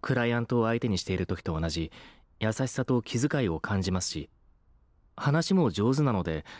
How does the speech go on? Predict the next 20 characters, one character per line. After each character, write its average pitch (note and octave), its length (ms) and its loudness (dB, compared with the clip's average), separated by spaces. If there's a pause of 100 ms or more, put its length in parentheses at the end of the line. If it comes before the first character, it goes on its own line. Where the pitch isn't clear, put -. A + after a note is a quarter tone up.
(380)
私 D#3 340 0
も D#3+ 140 4
リ D3 120 2
ラ - 100 2
ッ - 20 -2
ク - 120 -10
ス B2 100 0
し - 60 0
て F#2+ 100 -2
話 G#2+ 260 0
す - 60 -4
こ G#2+ 80 -4
と F#2+ 80 -2
が E2 80 -2
で F#2 100 -2
き - 60 -6
て - 80 -4
い E2 60 0
ま D2+ 80 -4
す。 - 220 -10